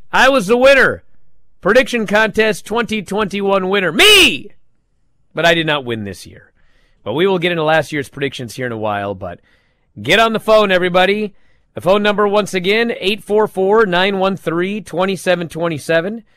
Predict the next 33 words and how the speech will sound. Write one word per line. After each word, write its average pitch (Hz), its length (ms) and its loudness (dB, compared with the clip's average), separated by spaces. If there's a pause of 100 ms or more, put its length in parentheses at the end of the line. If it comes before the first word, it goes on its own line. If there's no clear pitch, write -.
(300)
That 104 120 -8
is 110 140 -6
eight 151 140 -6
four 165 180 -2
four, 160 460 0
nine 151 320 -2
one 156 180 -2
three, 143 480 -8
twenty 143 320 -8
seven 143 320 -8
twenty 139 240 -10
seven. 139 300 -8
Just 123 180 -14
keep 170 220 -12
calling 165 400 0
until 147 220 -6
you 139 100 -4
get 123 200 -6
through. 175 380 -4 (300)
You 170 200 -4
get 175 280 2
one 156 560 0
prediction. 214 720 0 (560)
Make 170 240 2
sure 208 240 0
you 196 200 -2
say 214 460 0
your 233 360 4
name. 214 600 0 (400)
No 190 400 4
predictions 214 600 2
of 156 260 -4
death. 214 520 2